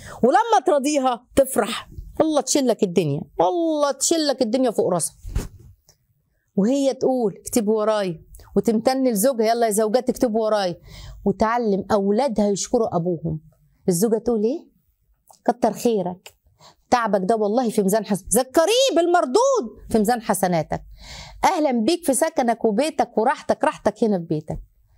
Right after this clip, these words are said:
كل وارتاح، بعدين نبقى نتكلم. تسلم ايد اللي جاب واشترى، احلى فرحه دخلتك علينا. <laughs> مش عايزه اقول لكم الزوجات بيقولوا ايه، احلى فرحه دخلتك علينا،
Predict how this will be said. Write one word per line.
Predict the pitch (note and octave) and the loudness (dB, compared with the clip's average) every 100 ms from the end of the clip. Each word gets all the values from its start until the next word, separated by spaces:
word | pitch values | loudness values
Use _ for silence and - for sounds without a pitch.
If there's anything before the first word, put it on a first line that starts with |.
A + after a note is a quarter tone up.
| _ _ | _ _
كل | - D#4+ | 0 2
وارتاح، | D#4+ D4+ - B3 G3+ | 2 0 0 0 0
بعدين | A3+ A3 D4+ | 0 0 0
نبقى | C#4+ A3 | 2 0
نتكلم. | G#3+ - F#3+ F3 E3 - - | 0 0 0 0 -4 -8 -4
تسلم | D4+ D#4 - B3 A#3 | -2 0 2 0 0
ايد | - D4+ B3+ | 0 0 2
اللي | A#3+ A#3 | 0 2
جاب | B3+ A#3+ | 0 0
واشترى، | A3+ G#3+ - C4+ A#3+ D3+ - - - - D4+ | -2 -2 0 0 0 -6 -12 -20 -20 -2 0
احلى | F4+ - D4 C4+ | 0 0 0 2
فرحه | D#4+ D4+ B3+ | 2 2 0
دخلتك | A#3 A#3 C4 C#4 C4+ G#3+ | 0 0 0 0 0 2
علينا. | A3+ A3+ G#3 F#3 | 2 2 0 -2
<laughs> | F#3 | -2
مش | - | -2
عايزه | F#4 F4 - - F#4+ - F4 - - G#4 | 0 -2 -4 0 2 2 0 0 0 0
اقول | C#4+ | 0
لكم | D#4 F#4 | 0 0
الزوجات | C#4+ C#4+ D4+ C#4+ | 0 0 0 0
بيقولوا | D4 D4+ C#4 | -2 0 0
ايه، | C4 - | 0 0
احلى | - G4 F4+ D4+ C#4 | 0 2 2 2 2
فرحه | E4 C4+ | 0 2
دخلتك | C4+ C4+ C#4 D4 C#4 | 0 2 2 2 0
علينا، | C4 A#3+ A3+ | 0 2 0